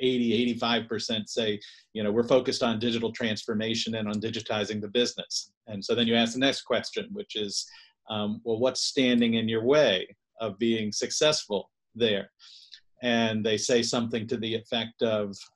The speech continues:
um, the exploding volume and complexity of information and our inability to really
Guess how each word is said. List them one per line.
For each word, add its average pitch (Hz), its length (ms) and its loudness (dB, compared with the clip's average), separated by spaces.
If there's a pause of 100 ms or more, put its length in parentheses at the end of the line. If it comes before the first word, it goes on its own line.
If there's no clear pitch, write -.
um, 104 380 -4 (440)
the 120 60 0
exploding 120 640 2
volume 113 400 2
and 101 120 -4
complexity 113 720 -2
of 104 120 -2
information 113 680 -2
and 107 140 -2
our 107 220 -6
inability 110 680 0
to 110 100 -2
really 107 580 -4